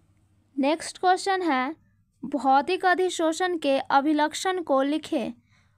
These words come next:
उत्तर है, भौतिक अधिशोषण के अभिलक्षण निम्नलिखित है।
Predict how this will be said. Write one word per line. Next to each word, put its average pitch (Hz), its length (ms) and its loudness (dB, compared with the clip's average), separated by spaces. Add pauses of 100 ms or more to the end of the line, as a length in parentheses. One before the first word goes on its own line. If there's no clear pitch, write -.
(180)
उत्तर 370 440 2
है, 320 320 2 (200)
भौतिक 294 540 2
अधिशोषण 349 760 0
के 302 180 0
अभिलक्षण 302 920 0 (380)
निम्नलिखित 285 640 0
है। 294 340 2